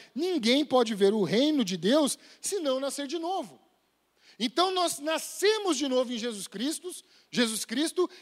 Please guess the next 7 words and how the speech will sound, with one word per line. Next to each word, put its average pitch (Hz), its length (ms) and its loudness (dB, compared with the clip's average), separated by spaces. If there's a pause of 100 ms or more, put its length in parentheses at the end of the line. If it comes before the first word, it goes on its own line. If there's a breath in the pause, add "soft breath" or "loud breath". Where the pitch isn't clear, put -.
e 320 200 4
devemos, 330 720 0
sim, 359 640 -4 (440 soft breath)
zerar 302 600 4
a 339 40 2
nossa 294 380 0
vida 247 420 2